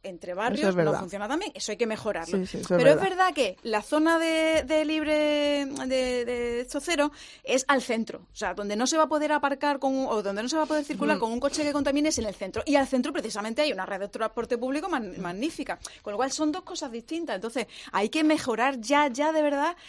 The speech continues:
Speaker 1: la, la, la posibilidad. Porque, fíjate, yo doy clase en la universidad y yo tengo alumnos en cuarto y en quinto.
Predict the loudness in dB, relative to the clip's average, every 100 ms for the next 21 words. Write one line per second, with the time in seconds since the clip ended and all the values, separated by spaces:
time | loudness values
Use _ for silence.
0 | -14 -2 4 6 4 2 4 4 4 2
1 | 0 2 0 0 2 2 2 -2 -4 -4
2 | -4 -4 -14 -8 -2 -2 0 -2 0 2
3 | 4 2 0 -6 -10 -8 -4 0 0 2
4 | 0 2 2 2 0 -4 -6 -8 -8 -10
5 | -10